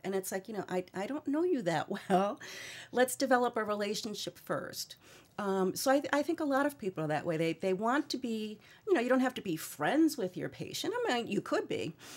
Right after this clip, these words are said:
Um, but the thing is, they, they wanna develop a relationship so that they know that, uh, they can trust you. And that, I think, is, is the key thing there, is to get to know the person that you're gonna be taking care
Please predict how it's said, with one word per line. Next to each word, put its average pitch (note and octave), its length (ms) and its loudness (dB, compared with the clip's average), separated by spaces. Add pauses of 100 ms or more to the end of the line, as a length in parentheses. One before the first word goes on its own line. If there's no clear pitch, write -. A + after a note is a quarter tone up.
(280)
Um, F#3+ 400 0
but A3 160 2
the A#3+ 80 2
thing D#4 220 4
is, C#4 140 4
they, A#3 180 2
they - 180 2
wanna C#4 300 4
develop G#3+ 360 -2
a F3+ 60 -2
relationship E3 720 -2
so - 140 -4
that D3+ 360 -2 (160)
they F#3+ 220 4
know F#3+ 200 4
that, E3+ 200 0 (500)
uh, F3 100 0
they E3+ 140 2
can D#3+ 160 -2
trust - 380 -8
you. - 160 -10 (420)
And F3 120 4
that, F3 100 4
I F3+ 80 6
think, F3+ 260 -2
is, E3 200 -4
is F3 180 -2
the E3+ 100 -6
key F3 300 -8
thing D#3 320 -4
there, C#3 360 -6
is D#3 160 -4
to F3+ 120 -6
get F3 220 0
to G#3 120 -6
know F3+ 220 6
the F3+ 80 0
person F3 460 -2
that D3+ 140 -2
you're D#3 120 -2
gonna D3 180 -4
be C#3+ 120 -12
taking - 360 -10
care - 300 -12